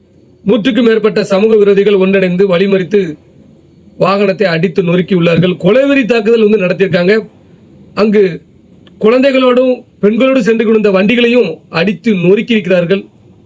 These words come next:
இந்த வன்முறை கும்பல் மீது கடுமையான நடவடிக்கை எடுக்க வேண்டும். தமிழக அரசு வேடிக்கை பார்க்க பார்க்க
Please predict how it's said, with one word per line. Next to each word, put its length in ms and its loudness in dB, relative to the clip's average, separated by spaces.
இந்த 200 2
வன்முறை 440 0
கும்பல் 280 0
மீது 380 0
கடுமையான 480 0
நடவடிக்கை 480 0
எடுக்க 240 0
வேண்டும். 280 0
தமிழக 460 0
அரசு 320 -2
வேடிக்கை 440 0
பார்க்க 320 -2
பார்க்க 560 -2